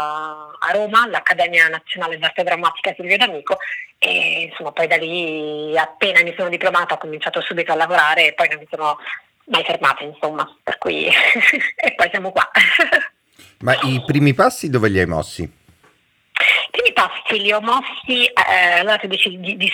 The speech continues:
Speaker 1: studio o proprio
Speaker 2: Proprio,
Speaker 1: professionali?
Speaker 2: no, proprio come ragazzina che, diciamo, si era
Speaker 1: Ah,
Speaker 2: interessata.
Speaker 1: li, li ho mossi in Puglia, perché io sono pugliese di origine.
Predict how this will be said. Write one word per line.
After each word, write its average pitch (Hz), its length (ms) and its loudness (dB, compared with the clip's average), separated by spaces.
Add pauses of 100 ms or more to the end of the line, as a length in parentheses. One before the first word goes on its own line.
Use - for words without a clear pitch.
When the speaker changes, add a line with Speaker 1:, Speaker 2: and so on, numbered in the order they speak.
Speaker 1:
studio 302 400 0
o 285 220 0
proprio - 300 0
Speaker 2:
Proprio, 131 540 2
Speaker 1:
professionali? 113 420 4
Speaker 2:
no, 180 200 2
proprio 135 280 0
come 113 420 4
ragazzina 101 760 2
che, 87 400 0
diciamo, 85 320 -2
si - 80 2
era 403 100 6
Speaker 1:
Ah, 415 60 2
Speaker 2:
interessata. 277 540 2
Speaker 1:
li, 233 180 -8
li 311 100 0
ho 285 80 4
mossi - 380 -2
in 277 200 -6
Puglia, 170 560 -2
perché - 240 -4
io 339 100 0
sono 185 140 -6
pugliese 170 720 -2
di 170 140 -4
origine. 156 720 -2